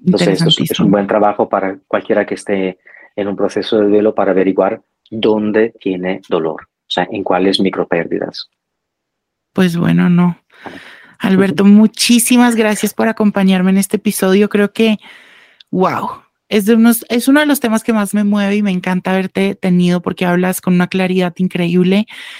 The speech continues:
Speaker 2: muy empático. Y bueno, este libro que nos cuentas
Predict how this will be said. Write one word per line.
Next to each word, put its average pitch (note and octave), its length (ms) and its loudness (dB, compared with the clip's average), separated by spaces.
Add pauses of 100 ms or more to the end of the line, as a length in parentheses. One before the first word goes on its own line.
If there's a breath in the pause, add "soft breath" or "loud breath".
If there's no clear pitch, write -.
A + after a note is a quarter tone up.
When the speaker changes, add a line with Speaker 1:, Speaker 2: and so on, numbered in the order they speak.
(380 loud breath)
Speaker 2:
muy G3+ 200 0
empático. G3 640 -2
Y G3+ 80 2
bueno, F#3+ 200 2
este F#3+ 200 -2
libro G3 320 2
que - 100 -4
nos G3 180 0
cuentas F#3+ 400 0